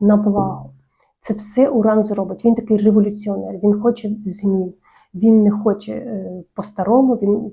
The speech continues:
сюди ви можете принести якісь нові технології, до речі, в своїй роботі використовувати. В режимі дня можете підключити штучний інтелект,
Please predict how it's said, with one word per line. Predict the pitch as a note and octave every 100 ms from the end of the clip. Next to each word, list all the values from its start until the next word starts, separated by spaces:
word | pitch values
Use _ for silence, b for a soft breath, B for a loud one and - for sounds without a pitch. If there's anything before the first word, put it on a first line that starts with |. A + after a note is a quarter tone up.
| _
сюди | - G3 G3+
ви | G3
можете | G3 - -
принести | - F#3+ G3 - F#3+
якісь | F3+ G3 -
нові | G#3 G#3
технології, | G#3 G#3 - F3 G3 G#3+ A3+ A3 - -
до | G#3 G3+
речі, | G3+ G3+ G#3
в | -
своїй | - G#3 G3
роботі | G3+ G3 G3 G#3
використовувати. | G3 G3+ G3 G3+ - F#3 F3+ F3+ -
В | F#3
режимі | G3 - G#3 G3
дня | - F3+ F#3 G3
можете | G3 F#3+ _
підключити | - F#3 G3+ F#3+ G#3 G#3
штучний | G#3 - G#3 - F#3+
інтелект, | F#3 F#3 F3+ G3+